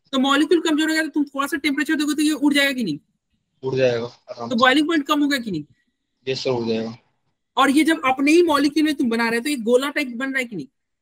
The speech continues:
Speaker 1: क्लोज pack।
Speaker 2: हाँ, यस sir।
Speaker 1: तो गोला बन रहा है तो इसको चिलेट नहीं बोलेंगे?
Speaker 2: हाँ।
Speaker 1: तो बस यही तो बोले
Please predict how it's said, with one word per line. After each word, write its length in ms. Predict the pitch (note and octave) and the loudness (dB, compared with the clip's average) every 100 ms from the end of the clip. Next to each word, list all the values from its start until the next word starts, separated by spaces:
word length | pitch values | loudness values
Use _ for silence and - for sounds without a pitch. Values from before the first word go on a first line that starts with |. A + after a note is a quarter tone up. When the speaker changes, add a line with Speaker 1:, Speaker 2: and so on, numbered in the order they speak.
| - | 0
Speaker 1:
क्लोज 180 | A#3+ A#3 | 4 4
pack। 260 | G#3 D#3 _ _ _ _ _ _ - | 2 -6 _ _ _ _ _ _ -8
Speaker 2:
हाँ, 280 | C#3 C#3 C3+ | 2 4 4
यस 220 | C3 - | -2 -4
sir। 180 | B2+ A2+ _ _ | -10 -12 _ _
Speaker 1:
तो 60 | C4+ | -4
गोला 280 | A#3 C4 D#4 | 2 4 4
बन 100 | D#4 | 4
रहा 80 | D#4 | 2
है 60 | |
तो 80 | D#4 | 2
इसको 160 | D4+ D#4+ | -2 -2
चिलेट 300 | D4 C#4+ D4+ | -2 0 2
नहीं 120 | D#4+ | 2
बोलेंगे? 360 | C4 E3+ D3 D3+ _ _ _ - _ _ _ _ - | 0 -2 -6 -10 _ _ _ -20 _ _ _ _ -2
Speaker 2:
हाँ। 380 | C3 A#2+ A#2+ _ _ _ - | 0 0 -6 _ _ _ -14
Speaker 1:
तो 60 | |
बस 340 | A3 D4+ - - | -6 -6 -6 -10
यही 140 | A3+ C4+ | -4 -4
तो 100 | D4 | -4
बोले 280 | B3+ F#3+ | -4 -6